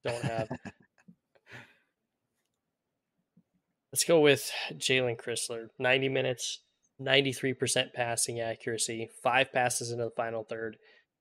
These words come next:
Speaker 1: was a perfect seven for seven on accurate long balls, and seven recoveries. And that accurate long balls is one of those stats too. I, I know I've talked about it before, but the league does not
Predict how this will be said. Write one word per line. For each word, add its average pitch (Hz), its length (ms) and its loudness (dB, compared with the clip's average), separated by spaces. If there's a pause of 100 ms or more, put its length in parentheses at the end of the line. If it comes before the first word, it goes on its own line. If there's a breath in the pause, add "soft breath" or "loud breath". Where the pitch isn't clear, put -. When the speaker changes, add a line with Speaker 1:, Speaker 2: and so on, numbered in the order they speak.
(180)
Speaker 1:
was 120 140 0
a 117 40 -2
perfect 143 540 4
seven 135 320 2
for 139 120 -2
seven 131 360 2
on 123 140 -2
accurate 120 440 2
long 117 300 -4
balls, 107 460 -6 (280)
and 113 220 -8 (220)
seven 127 520 2
recoveries. 113 680 -4 (580 loud breath)
And 127 140 4
that 135 80 6
accurate 165 420 4
long 123 300 4
balls 107 340 -2
is 113 320 -4 (140)
one 139 180 -2
of 127 80 -2
those 117 240 -2
stats 117 380 0
too. 113 320 -2 (100)
I, 117 160 0 (100)
I 123 140 0
know 117 160 -4
I've 113 160 -2
talked 117 300 -2
about 110 160 -2
it 110 100 -10
before, 120 340 2
but 117 220 -4 (480 soft breath)
the 135 80 -2
league 214 260 4
does 131 220 6
not 135 220 6